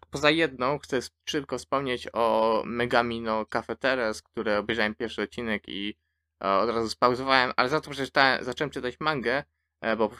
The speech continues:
właśnie chciałem jakiegoś takiego głupiego ecchi, e, i muszę powiedzieć, że to jest strasznie, że przestałem czytać też tę mangę, e, dlatego że,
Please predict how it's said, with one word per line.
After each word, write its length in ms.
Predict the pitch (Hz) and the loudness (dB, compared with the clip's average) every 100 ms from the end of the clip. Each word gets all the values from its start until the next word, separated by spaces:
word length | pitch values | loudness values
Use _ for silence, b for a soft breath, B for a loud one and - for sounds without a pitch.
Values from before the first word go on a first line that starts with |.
| _ | _
właśnie 260 | 120 - | -4 -4
chciałem 260 | 107 120 107 | -2 0 2
jakiegoś 280 | 101 104 98 | 0 -2 -4
takiego 360 | - 107 98 | -4 -4 -4
głupiego 460 | 98 107 110 107 101 | -4 0 2 2 2
ecchi, 380 | 123 - 127 139 _ _ _ - | 0 -2 -6 -8 _ _ _ -6
e, 520 | - 101 104 101 101 - | -2 0 2 2 0 -2
i 420 | 110 110 113 113 - | -2 -2 -2 -6 -8
muszę 200 | 131 131 | -10 -2
powiedzieć, 360 | 117 127 127 | 2 2 2
że 100 | 120 | -2
to 120 | - 120 | 2 2
jest 160 | 117 | 2
strasznie, 500 | - 127 127 - 123 - | -2 -4 -4 -4 -4 -4
że 80 | 120 | -6
przestałem 460 | 135 - 165 151 | -6 4 6 6
czytać 260 | 147 - 139 | 2 -2 0
też 180 | 226 - | -2 2
tę 100 | 135 | 2
mangę, 460 | 127 120 113 127 147 _ _ _ - | 4 2 4 2 0 _ _ _ -2
e, 180 | 113 | 0
dlatego 440 | 120 123 139 139 127 | 0 2 2 4 0
że, 480 | 127 120 120 117 | 2 4 4 2